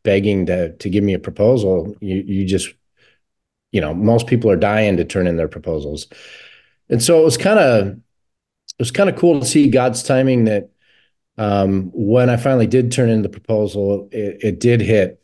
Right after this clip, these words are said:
the Justice Conference at the right time. Um, and, and I was able to do a book that I don't think I, I would have done if I was rushing it, um, if I was kind of on my own time frame,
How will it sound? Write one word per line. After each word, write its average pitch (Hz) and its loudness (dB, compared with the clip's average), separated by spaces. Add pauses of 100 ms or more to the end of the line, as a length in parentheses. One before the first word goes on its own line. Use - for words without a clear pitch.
the 98 -6
Justice 98 -2
Conference 98 -4
at 87 -12
the 87 -4
right 92 2
time. 123 -2 (340)
Um, 92 -2
and, 98 -2
and 98 0 (180)
I 98 -10
was 98 -2
able 113 4
to 107 2
do 101 2
a 95 2
book 101 0
that 92 -6 (760)
I 104 -4
don't 107 2
think 113 0
I, 98 0 (100)
I 101 -2
would 98 0
have 80 -6
done 104 2
if 90 -2
I 92 -2
was 85 -4
rushing 85 -4
it, 101 -6 (320)
um, 87 -2
if 87 -8
I 90 0
was 87 0
kind 101 -2
of 90 -2
on 90 0
my 82 -2
own 87 -2
time 98 -4
frame, 101 -4